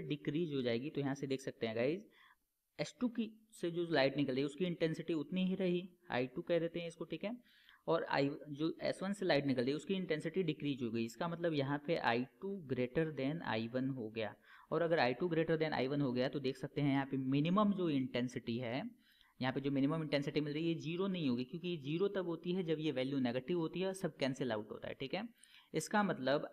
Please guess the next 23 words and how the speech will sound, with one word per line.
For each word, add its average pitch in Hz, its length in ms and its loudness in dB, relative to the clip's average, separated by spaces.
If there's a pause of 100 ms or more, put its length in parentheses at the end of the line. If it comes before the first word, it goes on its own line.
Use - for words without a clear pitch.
I 185 340 4
मिनिमम 170 440 0
की 202 160 -2
जो 170 260 2
वैल्यू 135 420 2
है 117 360 -2 (840)
वो 127 180 2
बढ़ 139 220 2
जाएगी, 160 500 0
ठीक 160 160 -4
है, 175 100 -2
इंटेंसिटी 147 420 0
मिनिमम 156 320 -2
जो 170 100 0
इंटेंसिटी 160 360 0
है 165 60 2
पहले 156 200 2
ज़ीरो 143 280 -2
थी 175 140 0
अब 147 160 0
कुछ 147 160 -6
बढ़ 139 200 2
जाएगी, 135 480 0